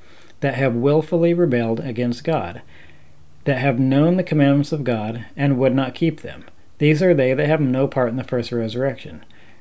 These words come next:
Therefore, ought ye not to tremble? For salvation cometh to none such.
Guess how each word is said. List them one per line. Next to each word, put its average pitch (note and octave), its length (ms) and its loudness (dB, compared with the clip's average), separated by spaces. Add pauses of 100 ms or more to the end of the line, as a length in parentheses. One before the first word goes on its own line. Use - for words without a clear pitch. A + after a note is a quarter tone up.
Therefore, C#3+ 640 2
ought C#3 180 -2
ye E3 120 2
not A#2+ 260 -2
to D#3+ 80 0
tremble? C#3+ 460 -2 (640)
For C#3+ 120 2
salvation D#3+ 640 4
cometh F3 380 0
to D3 80 -2
none A#2 240 0
such. - 420 -12